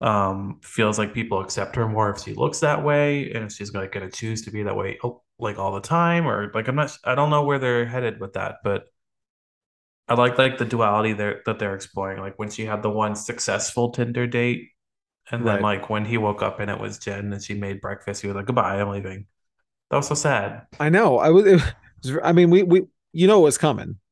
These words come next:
Speaker 2: but, like,
Speaker 1: Yeah.
Speaker 2: it, it was very sad, and you felt bad for her. Um, and we're introduced to, uh, Donnie Blaze, the, the stage magician here, who has a
Speaker 1: Yeah.
Speaker 2: sling ring, as we
Speaker 1: He
Speaker 2: find
Speaker 1: was
Speaker 2: out.
Speaker 1: a,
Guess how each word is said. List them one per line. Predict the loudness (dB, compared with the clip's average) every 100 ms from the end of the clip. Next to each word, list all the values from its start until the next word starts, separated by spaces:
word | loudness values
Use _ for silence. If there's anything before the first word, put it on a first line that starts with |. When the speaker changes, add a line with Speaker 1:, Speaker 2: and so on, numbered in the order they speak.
| _ -10
Speaker 2:
but, | 0 0
like, | 2 0 -2 -8 _ _ _ _
Speaker 1:
Yeah. | -4 2 4 4 0 -6 _
Speaker 2:
it, | 2 2 -2 _ 2
it |
was | 6 6 6
very | 4 4
sad, | 2 -2 -4 -8 -14 _ _ _
and | -2
you | 2
felt | 2 4
bad | 2 2
for | -2
her. | -4 -4 -8 _ _ _ -6
Um, | -2 0 -2 -4 -6 -10 _ _ _ _ _ _ _ _ _ _ 0
and | 2
we're | 4 6 4
introduced | 2 2 2 2
to, | 0 4 4
uh, | 4 2
Donnie | 0 0 0
Blaze, | 0 2 2 2 0 -2
the, | 0 4 4 4
the | 2
stage | 0 0 2
magician | 0 2 0 0
here, | 0 0 -2 _ _
who | -2 2 2 2
has | 0 2 4
a |
Speaker 1:
Yeah. | 2
Speaker 2:
sling | 0 -2 0
ring, | 2 2 2 -2 -6 _ _ _ _ _ _ _ -20 -20 _ _ _ _ _ _ _ _
as | -4 0
we | 0
Speaker 1:
He | 2
Speaker 2:
find | 2
Speaker 1:
was | 4
Speaker 2:
out. | 4
Speaker 1:
a, | 4 2